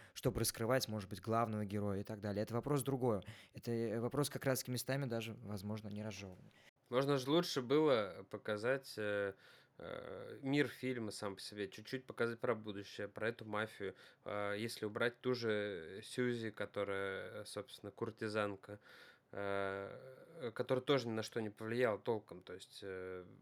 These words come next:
Speaker 2: а с-, э, времени у неё тоже достаточно много, э, экранного. И, э, ну, так же, как вот этот Джесси, который, э, пришёл, э, на ферму искать, эм,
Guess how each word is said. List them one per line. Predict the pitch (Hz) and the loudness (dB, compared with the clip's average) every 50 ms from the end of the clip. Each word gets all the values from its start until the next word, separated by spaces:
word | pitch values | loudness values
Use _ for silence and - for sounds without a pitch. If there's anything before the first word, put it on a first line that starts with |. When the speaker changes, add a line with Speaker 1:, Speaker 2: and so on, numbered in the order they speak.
| - - 120 | -16 -8 -6
Speaker 2:
а | 117 107 | -6 -6
с-, | - - - - - - 127 | -6 -6 -8 -10 -10 -6 -4
э, | 120 117 113 110 | -2 -2 -2 0
времени | 110 123 123 131 143 139 131 | 2 4 4 6 6 6 6
у | 120 | 4
неё | 120 117 | 4 4
тоже | - - 160 151 131 | 4 6 4 4 4
достаточно | 117 110 - - 107 104 - - - 107 | 0 -4 -4 -4 -4 -4 -4 -4 -4 -4
много, | 107 107 104 98 95 92 92 90 - _ _ _ _ _ _ _ _ _ _ | -2 -2 -2 -4 -4 -6 -12 -18 -20 _ _ _ _ _ _ _ _ _ _
э, | - - - - 101 104 107 110 117 117 | -14 -12 -12 -12 -12 -12 -12 -10 -8 -8
экранного. | 107 - 117 113 104 101 98 95 98 98 98 101 | -6 -2 0 0 2 0 0 -4 -6 -8 -8 -8
И, | - - 117 113 113 113 113 113 110 110 110 107 107 110 - - | -8 -6 -6 -4 -4 -2 -2 -2 -2 -2 -2 -2 -4 -8 -12 -12
э, | - 104 101 104 - | -10 -8 -8 -8 -6
ну, | - 120 120 110 101 95 92 92 - | -4 -2 -2 -2 -2 -2 -6 -2 0
так | 117 120 123 | 2 2 2
же, | 117 110 | 2 0
как | - 123 110 - | 0 0 0 0
вот | 113 113 | 0 0
этот | 127 117 113 | 0 0 0
Джесси, | 117 113 117 120 113 - - - 107 101 - - - - - - - _ _ - 104 | 0 2 2 2 2 0 -4 -4 -4 -4 -6 -10 -18 -18 -18 -20 -20 _ _ -8 -4
который, | - 113 - - 113 110 107 104 104 101 98 98 - | -4 -2 2 2 2 4 4 2 2 2 0 -2 -4
э, | 117 101 104 104 104 104 101 101 101 101 98 - | -6 -4 -2 -2 0 0 0 0 -2 -2 -4 -2
пришёл, | 113 113 113 - - 120 110 110 104 101 101 98 90 87 - - - - - - - - - - 113 | -2 -2 0 2 4 4 4 4 4 2 -2 -4 -6 -10 -14 -18 -18 -18 -18 -18 -18 -16 -14 -8 -4
э, | 113 107 107 107 107 107 107 104 104 101 104 101 | -2 -2 -2 0 0 0 0 0 0 0 0 0
на | 110 117 | -2 -2
ферму | - - - 127 123 117 107 104 98 92 - - - - - - - 107 - | -2 4 6 6 6 6 6 2 0 -2 -4 -6 -10 -12 -12 -12 -14 -12 -10
искать, | - 110 - - - - 110 107 101 - - - | -8 -8 -8 -4 0 2 2 2 0 -4 -10 -12
эм, | - 98 101 101 101 101 101 98 98 98 95 95 92 | -10 -10 -10 -8 -10 -10 -10 -12 -14 -14 -16 -18 -20